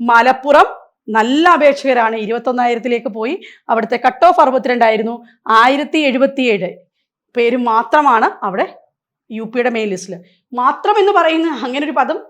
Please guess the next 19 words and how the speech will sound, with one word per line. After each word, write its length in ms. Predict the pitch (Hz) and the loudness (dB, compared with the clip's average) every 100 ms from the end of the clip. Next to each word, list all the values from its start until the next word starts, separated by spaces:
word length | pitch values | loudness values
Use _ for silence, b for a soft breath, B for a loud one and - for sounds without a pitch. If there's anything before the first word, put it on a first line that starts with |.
| - | -8
ശരിക്കും 240 | 240 262 | -8 -4
പറയുന്നത് 340 | 233 226 233 247 | -4 -4 -8 -10
ശരിയല്ല. 520 | 208 220 185 190 - b b 202 | -12 -10 -10 -10 -14 b b -8
എന്താന്ന് 240 | 220 247 | -6 -6
വെച്ച് 160 | 247 240 | -6 -6
കഴിഞ്ഞാൽ 320 | 208 254 415 B B - | -6 -8 -10 B B -12
ഈ 360 | 262 262 - 226 | -12 -12 -16 -8
ഇവിടെ 220 | 269 285 | -2 -2
ഞങ്ങൾ 340 | 247 247 294 | -2 -6 -6
ഇത്രയും 440 | 359 311 302 320 320 | -6 -4 -4 -2 -4
പേരല്ലേ 420 | 302 302 285 311 | -4 -4 -6 -6
വരുന്നുള്ളൂ 580 | 285 269 311 302 320 294 | -6 -6 -6 -6 -8 -10
എന്ന് 140 | 262 | -10
വിചാരിച്ച് 420 | 262 214 254 247 285 | -8 -4 -6 -6 -6
മാറി 300 | 240 226 233 | -4 -4 -6
നിൽക്കുകയല്ല. 640 | 226 220 214 180 165 175 _ _ _ 240 | -10 -12 -10 -10 -10 -16 _ _ _ -8
ഒന്ന് 160 | 262 | -2
ആലോചിച്ച് 360 | 247 254 262 285 | -2 -2 -4 -6
നോക്കിക്കേ, 480 | 254 262 277 - | -10 -10 -10 -12